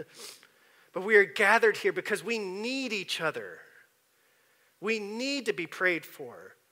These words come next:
We need wisdom. We need healing. And we know that it's nobody here has the power to do it alone, but we are all empowered by God's Holy Spirit to unite us,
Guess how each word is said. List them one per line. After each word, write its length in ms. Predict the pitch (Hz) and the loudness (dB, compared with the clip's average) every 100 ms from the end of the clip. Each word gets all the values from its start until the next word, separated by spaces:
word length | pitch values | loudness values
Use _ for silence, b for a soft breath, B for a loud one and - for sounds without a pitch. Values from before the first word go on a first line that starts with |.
| b b 185 | b b -6
We 120 | 208 | -6
need 560 | 202 226 277 269 202 | -4 -6 -4 -4 -4
wisdom. 460 | 165 185 - 147 127 - - B B B B | -2 -2 -2 -8 -10 -12 -18 B B B B
We 160 | 208 220 | -8 -6
need 440 | 214 233 262 247 | -6 -4 -4 -4
healing. 520 | 180 226 208 160 147 113 98 - _ b b b b b b b b _ _ - - _ _ | -6 -4 -2 -2 -6 -10 -20 -20 _ b b b b b b b b _ _ -20 -20 _ _
And 100 | 165 | -2
we 80 | 214 | 2
know 180 | 220 226 | 4 6
that 200 | 208 202 | 6 6
it's 200 | 196 - | 2 0
nobody 460 | 208 240 254 240 | 4 6 6 2
here 300 | 190 233 226 | 0 2 4
has 240 | 202 185 - | 4 0 0
the 180 | 180 | -4
power 500 | 151 - 214 220 233 | -2 2 6 8 6
to 120 | 196 196 | 6 2
do 240 | 160 214 | 2 4
it 80 | 196 | 4
alone, 340 | 160 160 185 | 4 0 -2
but 160 | 165 156 | -2 0
we 100 | 196 | 0
are 180 | 196 190 | 0 -2
all 200 | 185 208 | -6 -4
empowered 680 | 202 180 - 233 254 233 170 | -4 -6 -6 0 4 4 0
by 180 | 165 135 | -6 -8
God's 300 | - 196 214 | -4 -2 -2
Holy 280 | 214 240 190 | -2 -2 -2
Spirit 640 | 160 - 214 220 196 139 - _ B B B B B B B B B B - | -4 -8 -2 0 0 -4 -10 _ B B B B B B B B B B -10
to 120 | 208 | -6
unite 540 | 180 208 196 226 254 - | -4 -2 2 4 2 -2
us, 680 | - - - - - - | -4 -4 -10 -12 -14 -16